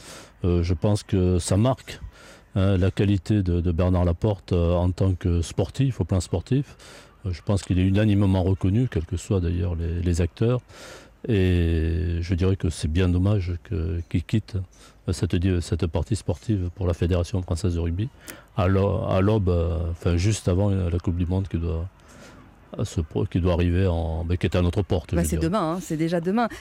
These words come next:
Speaker 2: Alors, au moment de, au moment de votre, du choix de votre, euh, désignation, c'était extrêmement très serré. Alexandre Martinez,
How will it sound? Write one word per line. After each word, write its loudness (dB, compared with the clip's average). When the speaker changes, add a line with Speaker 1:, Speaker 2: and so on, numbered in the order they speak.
Speaker 2:
Alors, -2
au 0
moment 0
de, 0
au -4
moment 0
de 0
votre, -2
du -2
choix -2
de -4
votre, -4
euh, 0
désignation, 0
c'était -2
extrêmement 0
très -2
serré. 0
Alexandre 0
Martinez, 0